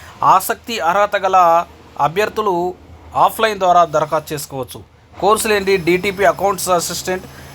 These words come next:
కంప్యూటర్ హార్డ్వేర్ అస్-, అసిస్టెంట్, ఆటోమొబైల్ టూ వీలర్ సర్వీసింగ్తో పాటు మరో నలభై వృత్తి విద్యా కోర్సుల్లో శిక్షణ ఇవ్వనున్నారు. రెండు రోజుల వ్యవధి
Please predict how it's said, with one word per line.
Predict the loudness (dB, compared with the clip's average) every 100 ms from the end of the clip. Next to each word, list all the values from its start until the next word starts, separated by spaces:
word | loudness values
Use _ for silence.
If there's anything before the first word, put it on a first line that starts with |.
| -20 -10 0
కంప్యూటర్ | 0 0 0 0
హార్డ్వేర్ | 4 4 4 0 0
అస్-, | -2 -4
అసిస్టెంట్, | -4 -4 -6 -8 -6 0
ఆటోమొబైల్ | -2 0 -4 -2 -2 -4
టూ | -4 -4
వీలర్ | -2 -2
సర్వీసింగ్తో | 0 -4 -2 -6 -8 -6 -6 0
పాటు | 2 2 0 -2 -4 -10 -20 -20 -20 -14
మరో | -8 2 4 4
నలభై | 4 2 2 0
వృత్తి | -2 -8 -10
విద్యా | -8 -4 -4
కోర్సుల్లో | 0 -2 -2 -6 -6
శిక్షణ | -6 -8 -6 -4
ఇవ్వనున్నారు. | -2 -2 0 2 2 2 -2
రెండు | -2 -2 -2
రోజుల | 0 0 2 0
వ్యవధి | 2 0 0 -4